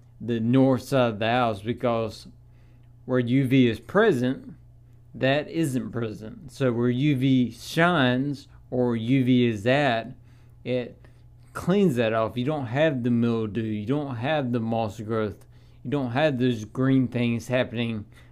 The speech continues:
uh, on that side of the house. Well, the same thing with your unit. Your unit is in, if it's the air handler, even if,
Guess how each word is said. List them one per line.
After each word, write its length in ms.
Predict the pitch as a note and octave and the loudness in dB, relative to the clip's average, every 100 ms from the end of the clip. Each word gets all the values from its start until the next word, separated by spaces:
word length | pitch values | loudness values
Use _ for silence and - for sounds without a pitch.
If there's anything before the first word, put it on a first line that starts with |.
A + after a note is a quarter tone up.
| - | -12
uh, 500 | A#2+ A#2 A2+ A2+ A2+ - - - - | -8 -6 -8 -10 -12 -18 -20 -20 -4
on 180 | B2+ B2 | 0 2
that 220 | A#2+ C3 | 0 -2
side 220 | - A#2 | -4 -4
of 100 | G#2 | -2
the 80 | G#3+ | -4
house. 400 | C3+ B2 A2+ - | -4 -4 -10 -4
Well, 420 | C3+ C#3+ C#3+ C3+ - - - - - - | 0 2 0 -4 -16 -20 -20 -20 -20 -14
the 60 | B2+ | -12
same 300 | A#2+ E3+ D#3 | -6 -4 -2
thing 280 | B2+ D3 C#3 | 0 2 2
with 200 | C3+ G2 | 0 -2
your 120 | A2 | -4
unit. 460 | A#2 D#3 D3+ - - - - - - - - - - - - - | 0 0 0 -4 -10 -20 -20 -20 -20 -20 -20 -20 -20 -20 -20 -6
Your 220 | C3 D3 | 0 0
unit 640 | C#3+ F3 F#3 D3 C3 B2 - - - | 6 8 8 6 2 0 -12 -20 -16
is 360 | - C#3 B2+ A2 | -2 2 2 2
in, 640 | B2+ B2 B2 A#2+ A#2 A2+ - | 2 2 2 0 0 -4 -8
if 160 | B2+ G#2+ | -8 -6
it's 200 | A#2+ A2 | -10 -8
the 100 | A#2 | -4
air 240 | A#2+ D#3 | 0 0
handler, 500 | D3+ D3+ D#3+ D#3+ D3 | 0 0 0 0 0
even 320 | A#2 C3+ C#3 | 2 2 2
if, 300 | C3+ B2 - | 2 0 -4